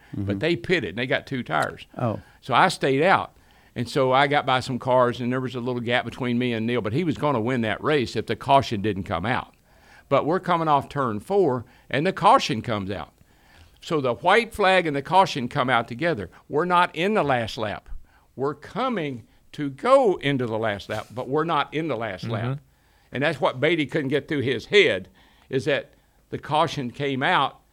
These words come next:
Speaker 2: but he didn't think about the white flag came out
Speaker 1: Mm-hmm.
Speaker 2: with it.
Speaker 1: Mm-hmm.
Speaker 2: And so I was already across the line when the caution
Speaker 3: Race
Speaker 2: came
Speaker 3: is
Speaker 2: out.
Speaker 3: over.
Speaker 2: And the race is over.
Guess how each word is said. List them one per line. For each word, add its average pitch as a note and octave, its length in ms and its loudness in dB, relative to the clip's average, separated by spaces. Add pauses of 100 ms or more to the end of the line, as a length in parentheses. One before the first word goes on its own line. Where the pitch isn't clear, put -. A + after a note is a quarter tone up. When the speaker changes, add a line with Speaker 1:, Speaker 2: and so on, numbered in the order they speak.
(420)
Speaker 2:
but A#2+ 140 -4
he D#3+ 80 0
didn't C3+ 220 -4
think C#3+ 160 -6
about C3 260 -2
the A#2 80 -8
white B2+ 260 -2
flag C#3+ 300 0
came A#2 180 0
out G#2 140 -2
Speaker 1:
Mm-hmm. A2+ 80 -6
Speaker 2:
with D#3+ 180 -4
it. - 120 -20 (180)
Speaker 1:
Mm-hmm. G#2+ 280 0 (200)
Speaker 2:
And A2+ 120 -10
so C3+ 200 0
I D3+ 100 6
was E3 140 2
already G3+ 240 6
across F3+ 360 0
the F3+ 80 -4
line B2+ 360 -4
when A#2+ 140 -8
the A#2 40 -6
caution D#3 380 -4
Speaker 3:
Race C3+ 140 6
Speaker 2:
came A2+ 80 -4
Speaker 3:
is A2+ 40 0
Speaker 2:
out. G#2+ 100 0
Speaker 3:
over. F2 220 -12 (340)
Speaker 2:
And C3+ 120 -4
the C#3 40 0
race C#3+ 240 2
is C#3 80 0
over. F#3+ 320 8